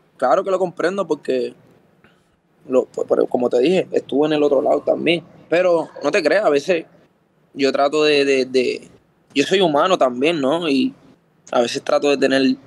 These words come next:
mi privacidad y, y tratar de ir al cine o tratar de hacer algo normal y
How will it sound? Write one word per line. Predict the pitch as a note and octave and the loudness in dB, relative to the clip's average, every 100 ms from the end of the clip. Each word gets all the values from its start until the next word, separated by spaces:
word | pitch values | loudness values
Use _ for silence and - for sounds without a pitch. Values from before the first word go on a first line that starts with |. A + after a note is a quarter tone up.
| - _ _ | -20 _ _
mi | - C3+ | -2 0
privacidad | C3+ B2 - B2+ B2 B2+ C3 | 2 0 0 0 2 2 2
y, | B2+ - - - | 0 -2 -4 -6
y | - - - _ _ | -4 -4 -8 _ _
tratar | - A#2+ A#2+ | -2 0 2
de | B2 C#3 | 2 2
ir | C#3+ C#3+ | 2 2
al | A#2+ | -2
cine | - C3 D3+ C3+ A#2+ B2 - | -2 0 2 0 -2 -4 -2
o | A#2+ | -2
tratar | B2 - - | 0 0 0
de | C3 | -2
hacer | C#3+ D3+ | 0 0
algo | D3 D3+ D3+ C3 - - - | 2 2 0 -2 -8 -20 -4
normal | C3+ B2+ A#2+ D3 F3+ | -2 -2 0 0 2
y | D#3 C3 | 2 0